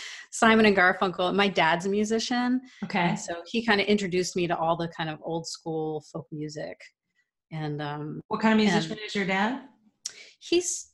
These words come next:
Speaker 1: he's, uh, pretty versatile. He's an upright bass player, and he plays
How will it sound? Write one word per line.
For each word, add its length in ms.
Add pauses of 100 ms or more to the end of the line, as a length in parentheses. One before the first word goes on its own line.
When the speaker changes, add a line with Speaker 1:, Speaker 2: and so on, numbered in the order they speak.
Speaker 1:
he's, 580
uh, 280
pretty 260
versatile. 600
He's 140
an 80
upright 360
bass 220
player, 720
and 180
he 180
plays 600